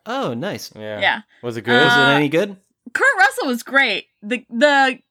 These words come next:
Speaker 3: main story is about the kids, and the kids are zero interesting. Um, and so it follows him, it follows them a lot more than it follows him. But what you want to see is more of Kurt Russell as Hot Santa, and it, he's only in it,
Speaker 1: <laughs>
Speaker 3: like,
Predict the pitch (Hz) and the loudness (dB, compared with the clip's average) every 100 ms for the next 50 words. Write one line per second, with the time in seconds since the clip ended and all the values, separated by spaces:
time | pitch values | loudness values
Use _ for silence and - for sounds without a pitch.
0 | _ - 277 370 453 403 392 359 359 269 | _ -2 0 0 -2 -8 -4 0 0 2
1 | 269 277 214 - 302 370 349 240 240 294 | 2 2 -2 0 2 2 0 -2 0 2
2 | 240 240 214 220 233 233 220 214 220 220 | 2 2 0 0 2 4 4 2 0 -2
3 | 180 - - 214 - _ _ _ _ _ | -8 -8 -10 -12 -14 _ _ _ _ _
4 | _ _ - 208 196 190 - 226 311 370 | _ _ 2 4 4 2 -4 2 2 4
5 | 349 302 262 294 247 214 - - - 226 | 4 4 4 2 2 -4 -6 -4 0 4
6 | 311 294 247 233 233 214 196 208 208 214 | 6 4 4 4 4 4 4 4 4 -2
7 | 202 180 208 185 185 190 208 226 277 - | -4 0 2 2 0 -2 -2 0 0 -2
8 | _ - 254 247 285 269 254 247 214 - | _ -6 -2 2 4 4 2 2 2 0
9 | 240 208 233 208 190 202 - _ - 339 | 0 2 2 4 2 0 -14 _ -6 0
10 | 214 208 240 190 180 233 - 214 196 214 | 2 2 2 -2 0 0 0 2 0 0
11 | 160 180 185 - 233 302 294 294 240 240 | -2 -2 -2 -2 2 2 4 4 4 6
12 | 240 220 196 196 196 | 6 4 6 4 2